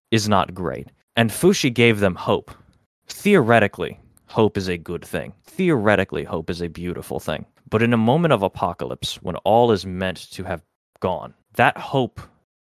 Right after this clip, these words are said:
just became the desire to continue fighting each other, to scramble for finite resources in a world that is very rapidly running out of things to provide.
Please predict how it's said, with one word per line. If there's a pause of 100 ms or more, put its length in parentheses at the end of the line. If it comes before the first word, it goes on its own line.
just
became
the
desire
to
continue
fighting
each
other, (280)
to
scramble
for
finite
resources (220)
in
a
world
that
is
very
rapidly
running
out (180)
of
things
to
provide.